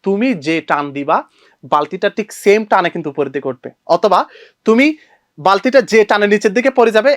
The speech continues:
এই রশিটা ঠিক একই টানে কিন্তু উপরের দিকে উঠবে। এক্সটার্নাল কোনো টান কিন্তু তার মধ্যে নাই। সে পাচ্ছে কোত্থেকে? ওই যে তুমি যেটা দিচ্ছ সেটাই, তাই না? That means আমি বলতে পারি না এই টি ওয়ান যে কথা টি টু একই কথা, কারণ যেটা দিচ্ছ ও কিন্তু সেটাই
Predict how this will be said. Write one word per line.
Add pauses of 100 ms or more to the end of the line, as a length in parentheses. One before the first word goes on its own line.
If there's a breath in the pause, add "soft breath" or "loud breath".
(120)
এই
রশিটা (100)
ঠিক (300)
একই
টানে
কিন্তু
উপরের
দিকে
উঠবে। (180)
এক্সটার্নাল (120)
কোনো (140)
টান
কিন্তু
তার
মধ্যে
নাই। (100)
সে
পাচ্ছে
কোত্থেকে?
ওই
যে (100)
তুমি
যেটা
দিচ্ছ (100)
সেটাই, (160)
তাই
না? (320 loud breath)
That
means
আমি
বলতে
পারি
না (280 loud breath)
এই (180)
টি
ওয়ান (120)
যে (100)
কথা (440)
টি (100)
টু (120)
একই
কথা, (120)
কারণ (240)
যেটা
দিচ্ছ
ও
কিন্তু
সেটাই